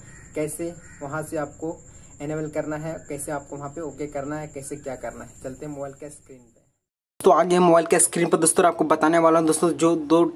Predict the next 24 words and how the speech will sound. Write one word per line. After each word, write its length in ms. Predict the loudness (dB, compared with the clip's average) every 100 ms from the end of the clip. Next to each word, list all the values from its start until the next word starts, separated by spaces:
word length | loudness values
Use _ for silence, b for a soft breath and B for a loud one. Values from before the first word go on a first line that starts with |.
| -4
ट्रिक 240 | -2 2
ऐसी 280 | 2 4 4
है 60 | 4
दोस्तों, 300 | 4 2 2
जिसमें 260 | 2 0 2
से 140 | 2
कि 120 | 2 2
दोस्तों 280 | 2 4
आपको 220 | 4 6 4
एक 180 | 4 2
ट्रिक 180 | -6 -6
बहुत 340 | -4 -2 2
ही 40 | 2
अच्छा 240 | 2 2
लगने 200 | 4 6
वाला 140 | 6 6
है 40 |
दोस्तों, 240 | 4 4
और 80 | 4
एक 200 | 4 2 -2
ट्रिक 160 | -2
से 180 | 0 0
दोस्तों 300 | 0 0 4
आपको, 300 | 2 4 4